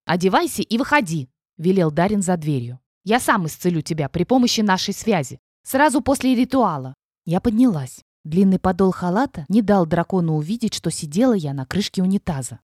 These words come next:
и избавила от вопросов, чем же я на самом деле тут занималась. «Ну что же теперь делать? У меня вроде как есть магия,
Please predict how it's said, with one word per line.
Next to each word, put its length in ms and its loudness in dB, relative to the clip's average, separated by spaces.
и 140 0
избавила 420 2
от 140 -4
вопросов, 420 0
чем 200 0
же 120 -2
я 160 -2
на 140 -2
самом 320 -2
деле 240 -4
тут 160 -8
занималась. 560 -6
«Ну 120 -2
что 160 -2
же 100 0
теперь 380 0
делать? 400 -6
У 60 -8
меня 180 -2
вроде 220 0
как 240 -4
есть 160 -2
магия, 460 0